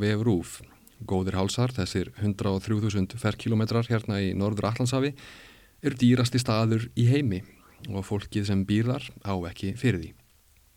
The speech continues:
Og síðan er engra spurninga spurt, það eru engin spurningamerki sett við þetta. Þessum fréttum sem berast reglulega er ekki fylgt eftir í fjölmiðlum og á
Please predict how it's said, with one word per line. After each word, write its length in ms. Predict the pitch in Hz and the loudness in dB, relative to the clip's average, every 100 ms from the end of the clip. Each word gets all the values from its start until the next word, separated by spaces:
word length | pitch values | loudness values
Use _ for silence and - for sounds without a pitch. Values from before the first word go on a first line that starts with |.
| _ _ - - - - - | _ _ -16 -16 -20 -14 -4
Og 60 | 123 | 2
síðan 240 | 135 95 | 4 4
er 140 | 90 - 101 | 0 -2 0
engra 400 | 98 98 90 87 | 0 0 -4 -4
spurninga 460 | - 104 - 101 95 | -4 -6 -2 -2 -2
spurt, 400 | - 139 - - 95 | 0 -2 -2 -10 -12
það 280 | - 87 87 87 | -6 -4 -4 -4
eru 140 | 87 85 | -6 -6
engin 540 | - 98 101 - 92 - | -2 -2 -2 -4 -4 -4
spurningamerki 640 | - 104 110 113 113 - 101 | -4 -2 -2 -2 -2 -2 -2
sett 220 | 110 117 | -2 0
við 200 | 110 120 | 0 2
þetta. 160 | 135 160 - - - - - - | 0 -4 -10 -20 -20 -20 -20 -2
Þessum 240 | 117 - 123 | 2 4 6
fréttum 460 | 120 120 139 160 | 6 4 2 0
sem 220 | - 87 87 - | 0 -2 -2 -4
berast 320 | 90 92 - 98 | -2 -4 -6 -2
reglulega 460 | 101 110 113 131 127 - | 0 2 2 2 -2 0
er 100 | 117 | 2
ekki 420 | 113 - - 82 87 | 2 -2 -8 -8 -4
fylgt 300 | 104 - - | -4 -4 -6
eftir 380 | 98 - 104 - | -8 -4 -4 -2
í 160 | 98 | -2
fjölmiðlum 480 | 95 107 117 135 139 123 | 0 2 2 2 0 -2
og 240 | 110 107 | -2 0
á 80 | 101 | -2